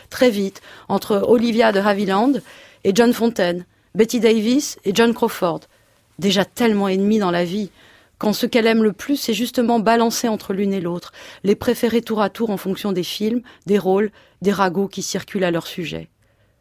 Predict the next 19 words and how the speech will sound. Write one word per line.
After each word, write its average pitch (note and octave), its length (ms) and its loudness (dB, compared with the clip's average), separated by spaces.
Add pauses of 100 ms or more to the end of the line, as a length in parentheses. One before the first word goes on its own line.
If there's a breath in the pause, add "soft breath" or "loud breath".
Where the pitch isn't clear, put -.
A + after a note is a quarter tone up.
(360)
Comment G#3+ 260 2
t'y B3+ 140 0
prends-tu, D#4 420 0
alors ? » « F3 440 0 (640 loud breath)
Comme D4 160 8
je B3 80 4
n'ai A3 160 6
pas F#3 160 2
le D#3+ 100 -4
temps F3+ 140 -2
de D3+ 80 -4
feuilleter E3+ 360 -4
les D#3 80 0
magazines, D#3+ 560 2
je F#3+ 140 2
juge A#3+ 300 4
d'après A3+ 260 2
la G#3+ 80 2
couverture, B3+ 580 0